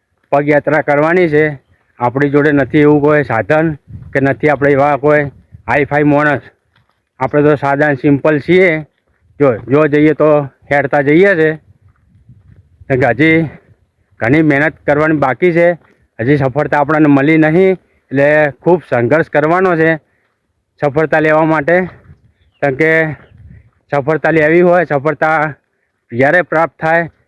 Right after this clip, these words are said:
કે પહેલાં તો તમારે મહેનત કરવી પડે અને મહેનત એવી કરો કે આજ નહીં તો કાલે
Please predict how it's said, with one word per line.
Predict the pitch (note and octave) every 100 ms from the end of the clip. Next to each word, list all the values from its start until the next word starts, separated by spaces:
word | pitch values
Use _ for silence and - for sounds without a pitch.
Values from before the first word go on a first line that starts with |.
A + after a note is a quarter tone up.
| _
કે | D#3
પહેલાં | C3+ C3+ D3+
તો | D#3+
તમારે | D3 D3+ D#3 E3
મહેનત | C#3 A#2 D3
કરવી | - E3 E3
પડે | E3+ E3 F3 E3 _ _ _
અને | C#3+
મહેનત | C3 A#2 C3+ D#3+
એવી | D3+ E3
કરો | F3 F3+ F3+ F3 D#3+ - - - _ _
કે | E3
આજ | - D3 D#3
નહીં | E3 E3
તો | E3+
કાલે | - C#3+ D#3+